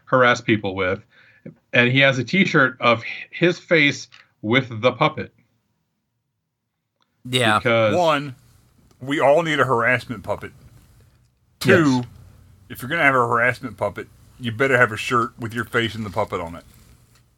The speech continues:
Speaker 2: Agreed.
Speaker 3: Real facts.
Speaker 1: Real facts.
Speaker 2: And they're, uh, they're hanging out, drinking Strohs,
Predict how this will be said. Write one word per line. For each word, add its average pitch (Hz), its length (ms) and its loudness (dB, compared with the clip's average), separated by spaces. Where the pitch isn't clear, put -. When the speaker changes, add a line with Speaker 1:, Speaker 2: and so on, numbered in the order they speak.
Speaker 2:
Agreed. 92 480 0
Speaker 3:
Real 117 300 -4
facts. - 600 -2
Speaker 1:
Real 247 140 4
facts. 110 880 0
Speaker 2:
And 117 160 -8
they're, 147 200 4
uh, 117 280 4
they're 208 160 0
hanging 165 320 0
out, 120 240 2
drinking 123 340 0
Strohs, 123 840 0